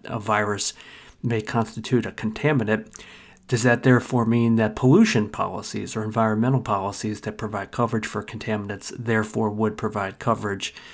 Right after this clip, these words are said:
for, uh, uh, these liability covid nineteen claims? Interesting question. You know, I thought about that too when I was reading an article this morning, uh, about the Australian Open.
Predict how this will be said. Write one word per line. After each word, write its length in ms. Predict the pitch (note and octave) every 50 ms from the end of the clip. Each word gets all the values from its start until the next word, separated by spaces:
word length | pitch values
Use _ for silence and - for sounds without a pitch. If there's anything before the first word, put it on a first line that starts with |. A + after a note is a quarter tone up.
| - - - - - - _
for, 840 | - - - - - A2+ A2 A2 G#2+ G#2 G#2 G2+ G2+ G2 F#2 - -
uh, 420 | - G#2+ G#2 G2+ G2 G2 G2 G2 G2 G2 D#2+ D2 - - - _ _ -
uh, 260 | F2 E2 D#2+ D2 D2
these 360 | B2+ C3 C3 C3 A#2 A2 -
liability 520 | F#2+ G#2+ G#2+ G#2+ G2+ G2+ A2 G#2 G#2 G#2 G#2
covid 360 | - - A#2 A2 G#2+ G#2 G#2
nineteen 320 | G#2 G2+ G2+ F#2+ - G2+
claims? 480 | G2 - A#2+ A#2 A2 F#2+ - - - - - _ _ _ - - _
Interesting 460 | - B2 A#2 A#2 G#2+ G#2 - - G#2+
question. 540 | - - - B2 A#2+ - - G#2 F#2+ A2 A2 -
You 100 | A2+ G#2+
know, 120 | G#2+ G#2
I 100 | G#2 G#2+
thought 220 | A2 - C3 C3
about 260 | B2+ G#2+ A2 G#2+ A2 -
that 220 | G#2 G2+ - -
too 200 | - - D#3+ C#3+
when 120 | B2+ B2
I 40 | A2+
was 200 | G#2+ A2 G#2+ A2+
reading 440 | A#2 B2+ C3 B2+ A#2+ A2+ A2 G#2+ G#2+ - - - - - - - - - - _ -
an 140 | - A2+
article 360 | A2+ A#2 C3 C3 B2 B2 B2 A2+
this 320 | A2+ A2+ G#2+ - - -
morning, 500 | A#2+ A#2 A#2 A2+ A2+ A2 G#2+ G#2+ A2 - - _ _ _ _ _ _ _ _ _ - - _ - - - -
uh, 320 | - C3 B2 A#2+ A#2+ A#2 -
about 320 | - C3 B2+ B2 A2+ A2 -
the 100 | B2 A2+
Australian 560 | G#2 A2 - - - - D3+ C#3+ C3 A2+ A#2+
Open. 360 | C#3 F3 - - F#2+ - -